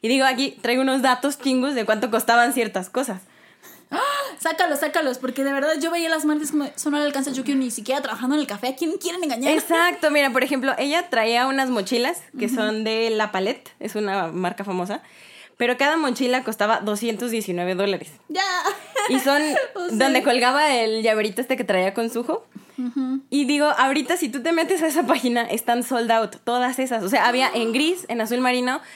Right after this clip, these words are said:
Speaker 1: en color camel y en negro. Todas
Speaker 2: Pero
Speaker 1: agotadas.
Speaker 2: Pues sí, ¿yo quién las usó? <laughs>
Speaker 1: Exacto. O sea, como Im Joo-kyung las usó, era como de, "Ni modo, las tengo que comprar". Otra que, la verdad es que es así, aplausos de pie, o sea, aunque lo usaron de más,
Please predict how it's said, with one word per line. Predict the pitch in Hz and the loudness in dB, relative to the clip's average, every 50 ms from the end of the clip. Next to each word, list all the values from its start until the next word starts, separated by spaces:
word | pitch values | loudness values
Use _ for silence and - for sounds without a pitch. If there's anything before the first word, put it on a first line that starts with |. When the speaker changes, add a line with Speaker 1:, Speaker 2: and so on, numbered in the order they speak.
| - - - | -20 -14 -6
Speaker 1:
en | - 220 240 | -4 -4 0
color | - 233 240 247 247 247 | 0 2 2 2 0 2
camel | - 269 277 285 302 320 - | 2 2 2 2 0 0 0
y | 214 226 | 0 0
en | 226 233 | 2 2
negro. | 233 233 220 208 180 160 - - | 2 2 2 2 0 -2 -4 0
Todas | - 294 302 330 349 359 | 2 4 4 4 2 2
Speaker 2:
Pero | - - 240 | 2 0 2
Speaker 1:
agotadas. | 220 220 220 220 220 202 180 - - - _ _ _ _ | 2 2 2 2 0 0 0 -4 -12 -18 _ _ _ _
Speaker 2:
Pues | - 233 226 | -14 -12 -12
sí, | - 254 233 226 226 | -10 -10 -10 -8 -8
¿yo | 226 240 | -10 -8
quién | - 269 247 240 | -8 -8 -8 -8
las | 214 208 214 | -8 -10 -12
usó? | 208 - 220 214 214 - _ _ - - | -12 -12 -12 -14 -16 -18 _ _ -4 -4
<laughs> | 302 302 - - 320 320 | -4 -4 -4 -4 -2 0
Speaker 1:
Exacto. | 247 269 - 262 233 220 - 214 196 208 202 208 | 2 2 4 2 2 2 0 -2 -2 -2 -4 -8
O | - 214 | -6 0
sea, | 254 233 233 233 226 208 - - | 2 4 4 4 2 0 -4 -4
como | - 233 226 226 240 233 226 220 226 226 | -2 0 2 4 4 6 6 6 4 4
Im | 233 262 269 302 285 | 4 2 2 0 0
Joo-kyung | 320 370 311 349 339 330 320 | 0 0 2 2 2 2 2
las | 311 320 302 | 0 0 0
usó, | 269 254 285 269 269 | 0 0 2 2 2
era | 269 269 262 269 | 2 0 0 -2
como | 262 233 226 220 | -4 -4 -2 -2
de, | 196 190 185 180 180 165 - - - | 0 0 -2 -2 -4 -8 -12 -16 -8
"Ni | 180 190 196 180 | -2 0 0 2
modo, | 175 214 311 349 302 | 2 2 2 2 2
las | 262 247 | 0 0
tengo | - 233 233 | -4 -4 -4
que | 254 - | -4 -4
comprar". | - 240 233 262 277 277 277 - - - - - - - - | -4 -2 0 2 0 0 0 -4 -12 -20 -20 -20 -20 -12 -4
Otra | - 240 269 - 320 339 349 349 | -2 -2 0 2 2 2 2 0
que, | - 254 190 - | -2 -2 -2 0
la | 208 208 | -2 -2
verdad | 190 190 196 202 | 0 0 -2 -4
es | 254 254 | -4 -6
que | - | -8
es | 214 233 | -8 -6
así, | 220 208 226 | -4 -2 -2
aplausos | 208 185 202 196 196 214 247 240 208 | -2 0 0 -2 -2 -2 -4 -4 -2
de | 196 175 | -4 -2
pie, | 180 190 190 214 | -2 -2 -2 -2
o | 220 | 0
sea, | 226 196 | -2 -2
aunque | 190 196 180 190 190 | -2 -2 -2 0 0
lo | 185 190 | 2 0
usaron | 185 180 - 202 208 226 247 254 247 240 214 185 | 0 2 2 2 2 2 2 0 -2 -2 0 0
de | 196 185 | 2 2
más, | 185 185 - - - - - | 2 2 0 -2 -4 -10 -20